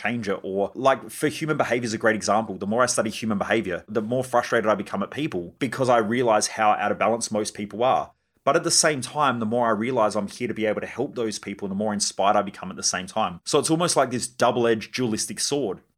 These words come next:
The more you make money, the more you realize that you have these opportunities in life, but the more opportunities you see. So you get frustrated that you're not getting these opportunities, but the more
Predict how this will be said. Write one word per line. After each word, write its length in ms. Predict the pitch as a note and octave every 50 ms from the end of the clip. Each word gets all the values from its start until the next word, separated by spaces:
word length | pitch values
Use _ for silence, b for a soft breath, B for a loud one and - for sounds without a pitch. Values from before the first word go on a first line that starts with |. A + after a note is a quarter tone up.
| _ _ -
The 80 | B2 A#2+
more 220 | B2 B2+ C3+ B2+
you 140 | B2 B2 A#2
make 240 | A#2+ A#2 G#2+ - -
money, 300 | B2+ C#3 - G3 F3 - _ _ _ _ _ _ _ _ _
the 80 | - A#2+
more 160 | B2+ C#3+ C#3
you 140 | B2+ A2+ G#2+
realize 500 | A2+ A#2+ C3+ C3 A#2+ A2 G#2 G#2 G2+ -
that 140 | A2 G#2 G#2
you 120 | G#2+ G#2
have 280 | F#2+ G#2+ A2+ A2+ G2 G#2+
these 180 | G#2+ G2+ G2 -
opportunities 640 | - A#2 - A2 - - - C3 D3+ D3 C#3+ A#2+ G#2
in 80 | A2 G2
life, 180 | F#2+ F2+ - -
but 120 | G#2+ G2+
the 40 | A2
more 240 | G#2+ A2+ A#2 - -
opportunities 520 | - - - - - A#2+ A2 G#2 G2 F2
you 80 | F#2+ F#2
see. 400 | - - C#3+ C#3+ A2 F2 - _
So 160 | - - C#3+
you 80 | C3+ B2
get 160 | B2+ C3 B2+
frustrated 540 | - - - C3+ - - - C#3+ B2+ A#2+ G#2
that 80 | A#2 A2
you're 120 | A#2+ G#2+
not 120 | A2+ -
getting 180 | - A#2+ G#2 G#2
these 160 | G#2 G2 F#2
opportunities, 500 | G#2+ G2 - - - D3+ D3+ D#3 A#2+ G#2
but 120 | - A#2+ A2
the 80 | A2
more 400 | G#2 A2 A2+ A2+ A2 A2 G#2+ B